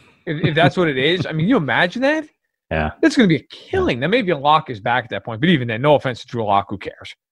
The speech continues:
Speaker 1: I, it just, I don't know. I, I wouldn't, you know, look, I'm not a big bettor or anything, but I, I think right now, yeah,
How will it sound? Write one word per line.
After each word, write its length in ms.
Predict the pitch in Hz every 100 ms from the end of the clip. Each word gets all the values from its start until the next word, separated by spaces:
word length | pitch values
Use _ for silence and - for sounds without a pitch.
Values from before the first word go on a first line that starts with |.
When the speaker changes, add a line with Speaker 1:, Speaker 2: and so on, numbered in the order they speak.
| _ _ -
Speaker 1:
I, 160 | 143
it 200 | 151 147
just, 280 | - 127 - _ _ _ _ _ _ _ _ _ _ - - - _ _ -
I 80 |
don't 100 | 170
know. 160 | 185 135 _ -
I, 120 | 143 -
I 120 | 147 208
wouldn't, 300 | 214 196 -
you 60 |
know, 180 | 180 143
look, 120 | 85 -
I'm 120 | 165
not 160 | 165 156
a 40 |
big 220 | 135 139 120
bettor 240 | 131 131
or 100 | 127
anything, 340 | 127 127 123 117
but 80 |
I, 300 | 127 135 135
I 20 | 139
think 240 | 139 117
right 180 | 139 143
now, 300 | 135 139 139
yeah, 380 | 123 131 98